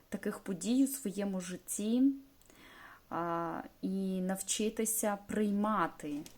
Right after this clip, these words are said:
те, що відбувається зараз, так, звертати увагу на це. Дай можливість собі також відпочити, тобто, а, саме через відпочинок відклади на якийсь час, а, роботу, дай собі,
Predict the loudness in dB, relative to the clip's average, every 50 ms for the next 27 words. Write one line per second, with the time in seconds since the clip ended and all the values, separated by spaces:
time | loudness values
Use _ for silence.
0 | -8 -2 0 0 0 -2 -4 -6 -8 -8 -8 -10 -10 -12 -2 -2 0 0 2 0
1 | 0 0 -2 -4 0 0 2 2 2 0 -4 -4 -2 -2 -2 -2 -2 -2 -2 -2
2 | 0 0 0 0 0 -2 -4 -6 -6 -2 0 2 2 4 4 4 2 2 0 -4
3 | -4 -4 -4 -6 -6 -8 -10 -12 -18 -20 -20 -20 -20 -20 -20 -20 -14 -6 2 6
4 | 8 8 10 10 10 8 8 6 6 6 4 2 -2 -2 -6 -4 -2 -2 -2 -2
5 | -4 -6 -2 -2 -2 -2 -2 -2 -4 -6 -4 -4 -4 -2 0 2 2 2 2 2
6 | -2 -6 -8 -6 -6 -8 -10 -8 -4 -2 0 0 0 -2 -4 -8 -14 -16 -16 -16
7 | -16 -18 -12 -8 -6 -4 -2 -2 -2 0 2 4 6 6 8 8 6 6 4 2
8 | 0 -4 0 2 2 2 2 0 -2 -4 -4 -6 -6 -6 -6 -4 -2 0 0 4
9 | 8 10 10 10 10 6 -2 -8 -8 -8 -8 -4 -2 0 0 4 6 8 8 8
10 | 8 6 0 -2 -4 -4 -4 -4 -6 -2 0 2 2 2 2 0 -2 -4 -6 -10
11 | -18 -18 -20 -20 -12 -8 -4 -4 -2 0 2 0 2 2 2 4 4 4 2 2
12 | -2 -8 0 2 4 4 4 4 2 0 -2 -4 -4 -4 -2 0 4 4 4 4